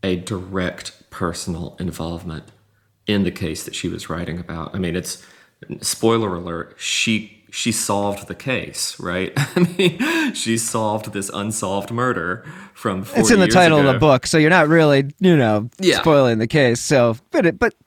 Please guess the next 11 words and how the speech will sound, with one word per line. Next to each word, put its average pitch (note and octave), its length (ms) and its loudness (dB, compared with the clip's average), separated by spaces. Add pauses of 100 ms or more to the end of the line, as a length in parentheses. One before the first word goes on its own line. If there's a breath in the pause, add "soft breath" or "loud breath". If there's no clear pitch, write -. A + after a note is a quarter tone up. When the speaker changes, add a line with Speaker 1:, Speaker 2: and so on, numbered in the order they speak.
Speaker 2:
but F3 180 4
I F#3+ 100 8
still G3+ 300 2
su-, - 220 -10 (240)
support C3+ 380 -2
people A2 180 -4
going G#2 240 -6
and G2+ 80 -10
listening. A2 380 -10 (120)
<laughs> - 120 -4
Speaker 1:
Yeah, E3+ 260 6